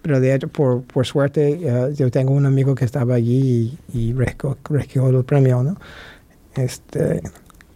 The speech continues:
me da mucha pena hablar sobre esos premios. <laughs>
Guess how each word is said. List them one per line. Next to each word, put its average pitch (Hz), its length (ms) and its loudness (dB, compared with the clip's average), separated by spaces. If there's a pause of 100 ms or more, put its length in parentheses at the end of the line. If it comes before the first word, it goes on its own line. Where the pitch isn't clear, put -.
(800)
me 180 160 0
da 190 140 2
mucha 247 260 -2
pena 160 300 0
hablar 123 300 0
sobre 120 240 -2
esos 113 200 -6
premios. - 480 -8
<laughs> - 60 -4